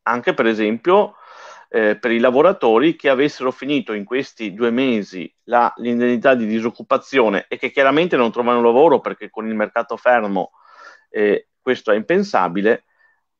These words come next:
Questi lavoratori si vedono per due mesi prolungare, eh,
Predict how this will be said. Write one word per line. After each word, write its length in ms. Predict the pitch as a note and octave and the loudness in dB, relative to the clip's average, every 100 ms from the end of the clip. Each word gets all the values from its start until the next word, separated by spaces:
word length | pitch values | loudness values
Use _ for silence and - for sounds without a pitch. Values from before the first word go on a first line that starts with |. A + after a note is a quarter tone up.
| _ _ | _ _
Questi 240 | C#3+ C3+ | -8 0
lavoratori 500 | C3+ E3+ A3 A#2+ C3 | 4 4 4 2 2
si 200 | C#3 F3 | -2 -2
vedono 500 | B2+ A2 G2+ D3 F3+ | 0 2 2 0 0
per 220 | D#3+ C3 | 0 -2
due 180 | A#2 E3+ | 2 2
mesi 640 | E3+ G#2+ G#2+ G#2+ D3 - _ | 2 0 -4 -6 -8 -8 _
prolungare, 840 | C#3 B2+ D3 A#2 F#2 G2+ C#3+ F#3 | -2 0 0 0 0 2 0 0
eh, 380 | - A2 F#2+ - | -4 -6 -6 -8